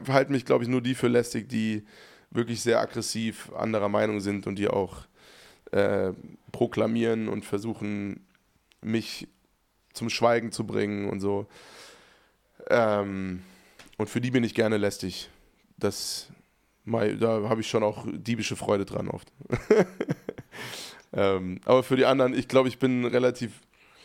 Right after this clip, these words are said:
äh, ich geh das Re-, Leben relativ lässig an und entspannt. Und daher kommt das und ist natürlich mit einem zwinkernden Auge gemeint. Also das ist, das ist nicht arrogant gemeint oder so, ähm, sondern eher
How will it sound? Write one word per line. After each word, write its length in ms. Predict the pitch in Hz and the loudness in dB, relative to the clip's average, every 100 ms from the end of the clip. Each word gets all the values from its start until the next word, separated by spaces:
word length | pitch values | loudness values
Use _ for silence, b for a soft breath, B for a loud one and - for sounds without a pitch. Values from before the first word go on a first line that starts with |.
| b - - _ - | b -20 -20 _ -2
äh, 200 | 117 117 | 2 2
ich 100 | 113 | 2
geh 120 | 139 | 4
das 180 | 131 117 101 | 4 2 2
Re-, 180 | 123 123 | 4 4
Leben 320 | 120 127 117 | 4 2 4
relativ 380 | 107 110 104 98 | 2 2 0 0
lässig 400 | 107 104 101 104 | 0 0 -2 -2
an 180 | 104 98 | -2 -2
und 180 | 98 | -2
entspannt. 540 | 95 95 - 98 95 107 | -2 -2 0 0 -4 -6
Und 180 | 98 95 | -6 0
daher 260 | 113 113 110 | 2 2 0
kommt 300 | 120 113 110 | 0 2 0
das 180 | 104 | 0
und 100 | 104 | -4
ist 100 | 104 | -2
natürlich 340 | 107 107 120 107 | -4 -2 -4 -4
mit 140 | 113 | -6
einem 100 | 110 | -6
zwinkernden 500 | - 117 113 127 104 | -2 -2 -2 -2 -2
Auge 300 | 101 104 104 | 0 0 -2
gemeint. 420 | 95 95 95 - - B B B - | -4 -4 -6 -6 -16 B B B -4
Also 340 | 98 101 101 90 - | 2 4 2 -2 -4
das 280 | 101 104 | -2 0
ist, 280 | 113 101 - - - B B - | -2 -4 -10 -16 -20 B B -6
das 320 | 104 - - | -6 -6 -6
ist 460 | 95 - - 113 | -6 -4 -4 0
nicht 200 | 127 117 | 0 2
arrogant 380 | 104 113 107 113 | 4 4 2 0
gemeint 420 | 113 107 101 98 | -2 0 -2 -4
oder 180 | - - | -4 -4
so, 200 | - - - - | -4 -6 -6 -2
ähm, 340 | 101 98 95 | -2 -2 -4
sondern 320 | 101 98 95 | -4 -4 -4
eher 340 | 95 98 95 | 0 0 -2